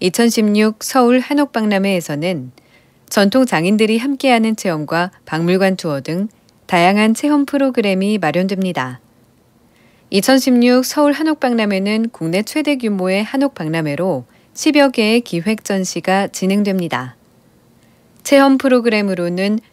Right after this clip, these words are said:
전통 목수와 건축과 학생들이 함께하는 한옥 문화체험 투어, 북촌 공방협의회가 이끄는 전통 공예체험 등이 마련될 예정입니다.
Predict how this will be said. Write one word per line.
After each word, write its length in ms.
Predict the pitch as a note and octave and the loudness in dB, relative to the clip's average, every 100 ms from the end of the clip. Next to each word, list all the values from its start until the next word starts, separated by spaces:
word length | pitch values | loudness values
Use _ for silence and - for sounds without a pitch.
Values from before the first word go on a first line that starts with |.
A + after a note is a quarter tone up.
| _ | _
전통 400 | - F#3 A#3+ A#3 | -2 0 2 0
목수와 680 | D3+ - - E3+ G3 C#3+ C3 | 0 -8 -6 0 0 0 -4
건축과 580 | - F#3+ F#3+ A#3+ A#3 A#3 | -4 -2 -2 -4 0 0
학생들이 560 | B3 - C4+ A#3 G#3 A3 | 0 -2 0 2 0 0
함께하는 680 | A3 G#3+ F3+ D#3+ E3+ F#3+ A3 _ | -2 -2 -2 0 -2 -2 -4 _
한옥 460 | - C#4 C4 C4+ B3+ | -2 2 4 4 0
문화체험 680 | E3 F3+ G#3+ - A3 G#3 A3 | -2 0 0 -2 -4 -2 -2
투어, 400 | - G#3 B2+ A#2+ _ _ _ _ _ _ _ _ _ | -4 -6 -6 -10 _ _ _ _ _ _ _ _ _
북촌 420 | - G3 - B3+ B3 | -6 -4 2 2 2
공방협의회가 920 | E3 E3 G3+ A3+ C#4+ C#4 B3 A3 G#3 | 0 0 0 2 0 0 0 0 0
이끄는 520 | F3+ - E3+ F#3+ A3 - _ | -2 -4 -2 0 -2 -4 _
전통 400 | - F3 A#3+ A3+ | -2 0 0 0
공예체험 680 | - E3 G#3 G#3 A#3 A#3 A3+ | 0 -2 -2 -2 -2 0 0
등이 360 | F3+ F#3 G3+ | -2 -2 -2
마련될 520 | D3+ D3 F#3+ G3+ G#3 | -2 -2 0 0 -2
예정입니다. 760 | F#3+ D3+ F3 F3+ F3+ C#3 B2 | -2 -2 -2 -2 -2 -4 -6